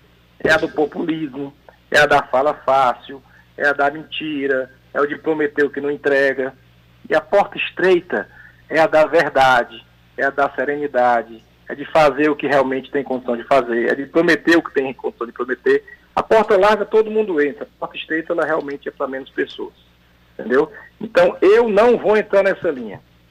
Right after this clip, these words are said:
Essa linha de prometer o que não tem. Eu gosto de entregar, né? Agora, eu tenho, eu, se você olhar pra trás, eu entreguei muita coisa.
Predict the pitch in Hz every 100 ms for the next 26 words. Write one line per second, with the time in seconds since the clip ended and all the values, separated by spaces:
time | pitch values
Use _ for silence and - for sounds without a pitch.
0 | _ 117 120 139 143 175 165 - 170 151
1 | 147 180 170 175 170 - 127 104 131 139
2 | 160 175 202 214 269 277 156 104 - -
3 | _ _ - 147 220 _ - 117 131 160
4 | 214 214 220 226 202 185 - 196 185 185
5 | - 220 208 - 175 180 196 254 220 185
6 | 190 196 196 190 208 214 415 381 156 123